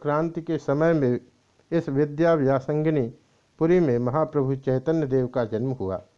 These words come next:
उन्होंने अपनी भक्ति भागीरथी की बाढ़ में सभी पंडितों को नास्तिकवाद को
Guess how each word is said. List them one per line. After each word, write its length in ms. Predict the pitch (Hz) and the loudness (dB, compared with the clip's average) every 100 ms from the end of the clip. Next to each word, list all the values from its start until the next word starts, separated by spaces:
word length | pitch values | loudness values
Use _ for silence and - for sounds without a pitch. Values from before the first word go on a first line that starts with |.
| _ _ _ _ _ 160 | _ _ _ _ _ -2
उन्होंने 300 | 175 190 180 | 2 4 2
अपनी 260 | 165 165 139 | 0 -2 -2
भक्ति 380 | 135 143 - | -2 -4 -4
भागीरथी 600 | 156 123 131 139 147 147 165 | -2 0 0 0 0 -2 -4
की 160 | 156 | -4
बाढ़ 280 | 110 123 143 | -2 -2 -2
में 220 | 127 107 101 _ _ _ _ - | -2 -6 -8 _ _ _ _ 0
सभी 220 | 165 190 | 2 2
पंडितों 520 | 185 147 151 151 170 165 | 2 0 0 0 0 0
को 180 | 127 110 - _ _ _ _ - | -2 -2 -6 _ _ _ _ -6
नास्तिकवाद 920 | 131 147 151 151 185 175 139 143 160 | 0 2 0 0 -4 -2 0 2 2
को 240 | 160 160 | 0 -4